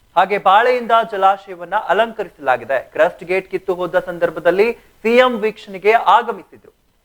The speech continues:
ಈ ವೇಳೆ ಮತ್ತೆ ಜಲಾಶಯ ತುಂಬುತ್ತೆ, ನಾನು ಬಾಗಿನವನ್ನ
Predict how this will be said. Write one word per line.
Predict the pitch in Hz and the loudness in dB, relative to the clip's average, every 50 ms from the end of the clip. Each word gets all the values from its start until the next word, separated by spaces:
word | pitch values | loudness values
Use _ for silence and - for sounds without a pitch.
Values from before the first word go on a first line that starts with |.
| 139 151 | -10 -6
ಈ | |
ವೇಳೆ | 165 190 202 208 226 247 | -4 -2 0 2 2 2
ಮತ್ತೆ | 226 226 233 233 - 262 254 | 2 2 0 2 2 0 0
ಜಲಾಶಯ | 185 226 214 214 208 226 220 - 220 208 208 | 0 2 2 4 4 2 2 -2 -2 -2 -2
ತುಂಬುತ್ತೆ, | 196 - - 226 254 262 262 - - - 131 160 - - _ _ _ _ _ 143 | 0 0 -2 -2 2 2 0 0 0 -6 -6 -6 -6 -10 _ _ _ _ _ 0
ನಾನು | 156 202 240 254 | 0 0 2 0
ಬಾಗಿನವನ್ನ | 240 208 226 226 226 226 262 254 254 233 240 226 233 | 2 2 2 2 2 0 -2 -2 0 0 0 0 2